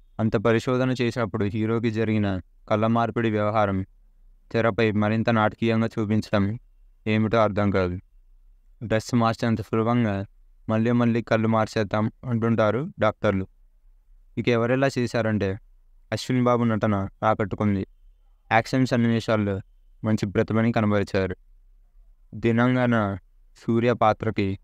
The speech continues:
పెద్దగా ప్రాధాన్యం లేదు, కానీ తన పరిధిలో అందంగా కనిపించింది.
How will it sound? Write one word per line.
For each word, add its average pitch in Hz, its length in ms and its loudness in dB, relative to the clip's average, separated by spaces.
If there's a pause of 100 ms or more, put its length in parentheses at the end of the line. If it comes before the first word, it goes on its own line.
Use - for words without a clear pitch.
పెద్దగా 113 420 0
ప్రాధాన్యం 104 480 2
లేదు, 95 260 -2 (560)
కానీ 113 320 0 (300)
తన 110 180 0
పరిధిలో 110 420 0
అందంగా 107 440 0
కనిపించింది. 101 640 -2